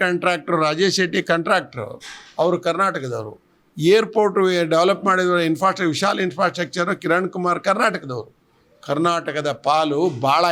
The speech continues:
ಇದೆ. ಅಲ್ಲಿ ಯಾರು ಯಾವ ಪಕ್ಷ ಅಂತ ಕೇಳಲಿಲ್ಲ. ಆದ್ದರಿಂದ ಅಯೋಧ್ಯೆಗೆ ಯಾರು ನಾನು ನನ್ನ ಕ್ಷೇತ್ರ ಇರ್ಬೋದು, ರಾಜ್ಯದಲ್ಲಿ ಯಾರೇ ಇರಲಿ, ನಾನೊಬ್ಬ ಚೇಂಬರ್ ಆಫ್ ಕಾಮರ್ಸ್‌ನ ಮಾಜಿ ಅಧ್ಯಕ್ಷನಾಗಿಯೂ ಜೆ ಡಿ ಎಸ್ ಪಕ್ಷದ ವಕ್ತಾರ ಉಪಾಧ್ಯಕ್ಷನ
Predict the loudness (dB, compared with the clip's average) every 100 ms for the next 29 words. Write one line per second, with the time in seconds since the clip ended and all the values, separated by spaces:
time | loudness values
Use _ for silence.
0 | 0 -4 -8 -16 _ 0 2 4 4 4
1 | 4 2 2 0 0 0 0 0 -2 -2
2 | -2 -4 -6 -12 _ -20 -20 -20 -20 -6
3 | -4 -2 -2 0 0 -2 _ _ _ -4
4 | 2 4 4 4 2 4 4 4 4 2
5 | 2 0 0 -2 -2 -2 -2 0 0 0
6 | -6 -8 -12 -20 _ _ _ 0 0 2
7 | 2 2 2 2 2 2 4 2 2 0
8 | -2 -2 -2 -2 -2 -2 -2 0 -2 -2
9 | -2 -2 -4 -4 -4 -2 -2 -2 -4 -6
10 | -16 -16 -16 -10 -2 0 -2 _ -20 -20
11 | _ _ -20 -20 -18 -6 -2 0 2 0
12 | -2 -6 -4 -2 0 0 -2 0 0 0
13 | 0 -2 -4 -8 -8